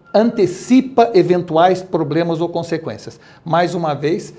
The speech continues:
essa previsibilidade tem sido fundamental. Então, eu sou uma pessoa otimista no sentido de dizer o seguinte: temos desafios grandes, toda nova tecnologia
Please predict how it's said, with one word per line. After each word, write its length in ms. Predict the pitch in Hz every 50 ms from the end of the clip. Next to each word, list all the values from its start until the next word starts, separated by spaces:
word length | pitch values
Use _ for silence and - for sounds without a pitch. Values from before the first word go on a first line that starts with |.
| - _ -
essa 220 | - 127 - - 139
previsibilidade 1300 | - - - - 185 226 254 233 165 180 175 147 131 156 147 - 147 143 160 156 135 139 135 143 143 147 147
tem 120 | 180 165
sido 220 | 170 - 170 160 160
fundamental. 680 | - 170 170 170 175 180 202 196 196 160 - - -
Então, 140 | - 180 170 170
eu 180 | 185 208 269 285
sou 280 | - - - 170 170 170
uma 140 | 170 165 151
pessoa 320 | - 143 135 - - 143 143
otimista 520 | 143 - 131 123 151 196 202 196 - 151
no 60 | 151
sentido 300 | 147 - 147 143 175 160
de 60 | 175
dizer 160 | 190 139 156 190
o 40 |
seguinte: 360 | 180 - 185 135 110 - - - - - - _ _ -
temos 340 | - 190 208 220 220 202 165
desafios 680 | 170 165 - 151 127 - - 151 196 233 - - - _ _ _ -
grandes, 580 | 131 131 135 135 147 170 175 247 - - - _ _ _ _ _ _ _ _ _ -
toda 320 | 220 233 262 - 226 208
nova 300 | 185 175 175 175 160 160
tecnologia 800 | 160 170 151 - 160 156 151 156 147 131 131 135 127 110 - -